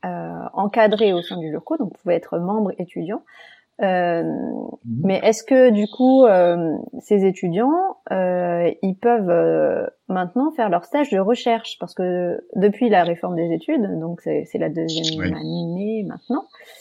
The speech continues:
Speaker 1: euh, troisième
Speaker 2: Mhm.
Speaker 1: année parce que ça concerne les M un, le, le, le stage de recherche.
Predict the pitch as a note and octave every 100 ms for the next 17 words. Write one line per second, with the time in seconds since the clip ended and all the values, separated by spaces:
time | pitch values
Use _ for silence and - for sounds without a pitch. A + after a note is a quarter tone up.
0 | - _ F#3 F3 - G#3 A3 G3 G3 A3+
1 | F3+ F3+ F3 E3+ F#3 F3+ E3 D#3 F3 F3+
2 | - D4 - - F#3+ F3 E3 D#3+ D#3 E3
3 | - - D#3+ - - - E3 - F3+ E3+
4 | F3 - D#4